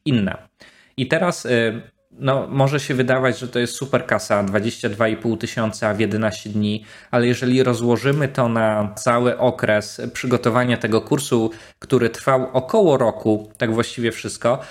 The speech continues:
no to tego, <laughs> to, to, to wychodzi dużo ponad najniższą krajową. No, ale, ale tak jakby lubię to robić, więc tutaj nie chodzi mi też tylko o te same pieniądze z tego.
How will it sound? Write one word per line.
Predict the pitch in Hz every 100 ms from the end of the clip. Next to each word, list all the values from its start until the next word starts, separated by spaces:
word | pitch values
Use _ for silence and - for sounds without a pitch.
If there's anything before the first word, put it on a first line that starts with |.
| - -
no | 254
to | 214
tego, | 196 170 165 156 147
<laughs> | - 175 -
to, |
to, | 151 160
to | 156 160 147 - 147
wychodzi | 151 151 143 151
dużo | 156 147 127
ponad | 120 123 113 110 127
najniższą | 117 117 110 120
krajową. | 113 120 104 98 110 151 - - - _ _
No, | 233 190 208 -
ale, | 156 151 143 147
ale | 160 160
tak | - -
jakby | 147 151
lubię | 151 175 151 127
to | -
robić, | 117 113 107
więc | 101 107 107 123
tutaj | - 127 123
nie | 117
chodzi | 113 123 117
mi | 120
też | 117 -
tylko | 135 135 120
o | 117
te | -
same | 104 107 98 98 101 -
pieniądze | 110 107 101 98
z | -
tego. | - - - -